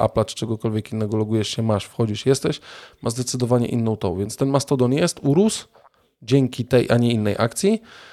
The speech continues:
ale widzę, że część osób ma problem, żeby się tam podłączyć, żeby tam wejść i tam zrobić. Jeżeli ja nie jestem wykluczony technologicznie, tą technologię lubię i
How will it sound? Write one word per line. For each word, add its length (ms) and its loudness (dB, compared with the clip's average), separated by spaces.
ale 240 2
widzę, 260 0
że 120 2
część 240 0
osób 300 -2
ma 220 4
problem, 460 2
żeby 200 -2
się 140 0
tam 260 0
podłączyć, 500 0
żeby 200 2
tam 200 0
wejść 360 0
i 40 -10
tam 160 2
zrobić. 360 0
Jeżeli 420 4
ja 280 6
nie 120 2
jestem 260 0
wykluczony 460 2
technologicznie, 760 -2
tą 140 -2
technologię 480 4
lubię 320 6
i 260 -6